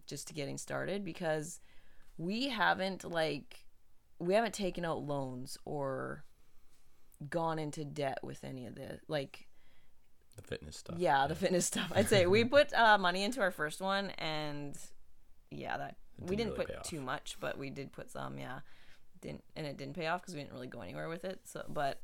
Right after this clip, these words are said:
Speaker 1: this one, we're kinda like, we don't wanna add to any debt. So we've really been doing it, like, saving money at a time to buy equipment for the gym, and then,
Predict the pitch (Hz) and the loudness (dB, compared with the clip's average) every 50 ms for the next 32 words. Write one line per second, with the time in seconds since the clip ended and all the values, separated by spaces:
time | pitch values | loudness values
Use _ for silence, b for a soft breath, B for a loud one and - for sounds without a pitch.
0 | - - - 160 160 - - 180 185 196 196 175 160 - 175 151 151 143 139 123 | -8 -4 -2 -2 -2 -2 0 0 0 0 0 -2 -2 -4 -4 -4 -2 -2 -2 -2
1 | 123 - - - - b b b b b b b b b b b - - - - | -2 -4 -6 -12 -16 b b b b b b b b b b b -12 -12 -10 -10
2 | - - - - 160 160 160 147 151 139 - - 160 185 180 - 196 202 202 214 | -10 -10 -6 -2 -2 0 0 2 0 0 2 2 2 2 2 4 4 4 4 2
3 | - - 190 208 202 202 202 214 202 208 202 - - - - - - - - - | 0 -2 -2 -2 -2 -2 2 4 4 4 4 2 -2 -10 -18 -18 -18 -18 -16 -18
4 | - - - - - - - - - - - 165 160 160 160 147 151 139 147 143 | -18 -16 -16 -14 -12 -10 -10 -8 -6 -6 -4 -2 0 0 0 0 -2 -2 -2 0
5 | 147 143 139 143 143 139 143 139 139 143 135 - 139 135 135 - - - - - | 0 -2 -2 -4 -4 -2 -2 -2 -2 -2 -4 -4 -4 -4 -4 -6 -8 -10 -8 -8
6 | - - - 160 147 147 147 151 151 151 147 147 147 143 147 147 147 139 - - | -6 -6 -4 -2 -2 -2 -2 -2 -2 -2 -4 -4 -4 -4 -4 -4 -6 -6 -6 -4
7 | 156 151 143 135 139 - 139 143 143 139 135 135 - 135 127 - - - - 151 | -2 -2 -2 -2 -4 -6 -6 -4 -4 -4 -4 -4 -6 -8 -8 -8 -8 -6 -6 -6
8 | 151 151 156 170 190 190 165 147 143 143 139 139 139 123 - 139 135 139 156 | -6 -4 -2 0 0 0 0 -2 -2 -4 -6 -6 -6 -6 -8 -8 -8 -10 -10